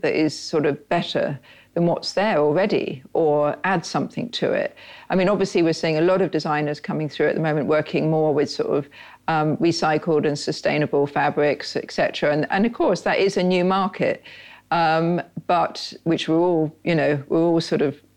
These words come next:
doing our most to, uh, be part of. But I think being, being niche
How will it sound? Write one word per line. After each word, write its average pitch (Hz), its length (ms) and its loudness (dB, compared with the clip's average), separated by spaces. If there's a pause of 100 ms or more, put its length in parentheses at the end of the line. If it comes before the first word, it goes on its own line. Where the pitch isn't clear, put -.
(280)
doing 160 280 2
our 147 80 2
most 151 500 0 (220)
to, 156 400 2
uh, 147 180 2 (240)
be 180 80 0
part 196 400 0
of. 135 240 2 (400)
But 233 100 2
I 262 120 4
think 294 360 0 (600)
being, 277 680 2
being 294 320 2
niche 254 440 2